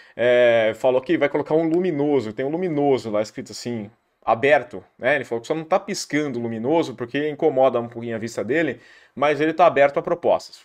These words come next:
Tanto a pick quatro como qualquer outra pick do Arizona Cardinals no draft, ele tá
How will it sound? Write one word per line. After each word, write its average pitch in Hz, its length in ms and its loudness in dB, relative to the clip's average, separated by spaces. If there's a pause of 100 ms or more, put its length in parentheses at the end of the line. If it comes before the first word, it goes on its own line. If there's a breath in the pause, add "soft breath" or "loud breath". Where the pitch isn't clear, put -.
(100)
Tanto 147 340 -4
a 113 140 4
pick 104 340 -12
quatro 123 520 0
como 117 220 -12
qualquer 117 340 -2
outra 131 240 -4
pick 117 400 -8 (340 soft breath)
do 139 240 2
Arizona 120 320 0
Cardinals 104 420 2
no 110 80 -6
draft, 127 360 2
ele 139 100 -10
tá 143 300 2